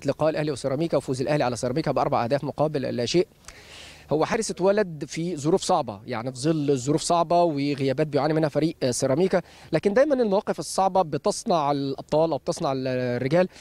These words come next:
بالمناسبة هي أول مباراة رسمية ليه مع فريق سيراميكا النهاردة إنه يكون أمام النادي الأهلي، لكن عمل مباراة كبيرة لا يسأل طبعًا عن الثلاثة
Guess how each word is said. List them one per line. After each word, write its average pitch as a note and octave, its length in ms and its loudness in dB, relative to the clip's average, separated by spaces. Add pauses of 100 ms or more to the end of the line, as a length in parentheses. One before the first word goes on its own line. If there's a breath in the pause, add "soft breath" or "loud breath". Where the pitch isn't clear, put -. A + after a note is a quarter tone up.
(180 loud breath)
بالمناسبة E3+ 360 2
هي E3 80 4
أول E3+ 300 2
مباراة D3+ 540 2
رسمية D#3+ 480 0
ليه D#3 180 2
مع B2+ 180 0
فريق D3 360 -2
سيراميكا D3 500 2 (340 loud breath)
النهاردة D#3+ 280 0
إنه C#3+ 80 -4
يكون E3+ 240 -4
أمام D3 220 2
النادي D#3 220 0
الأهلي، E3+ 260 2 (380 loud breath)
لكن D3+ 280 -2
عمل D#3+ 180 -2
مباراة D3+ 180 -2 (100)
كبيرة F3+ 260 2
لا F3 100 4
يسأل F#3 240 2
طبعًا E3+ 260 -2
عن C#3 100 -2
الثلاثة D3+ 400 0